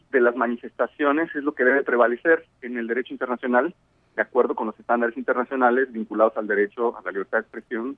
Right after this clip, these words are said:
y a la libre reunión. Entonces, lo que, lo que se debatió en la Corte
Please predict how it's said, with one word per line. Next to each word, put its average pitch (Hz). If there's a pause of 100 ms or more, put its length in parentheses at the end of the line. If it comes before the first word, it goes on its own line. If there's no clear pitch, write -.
y 101
a 98
la 95
libre 107
reunión. 139 (600)
Entonces, 220 (320)
lo 190
que, 202
lo 190
que 196
se 190
debatió 185
en 269
la 262
Corte 165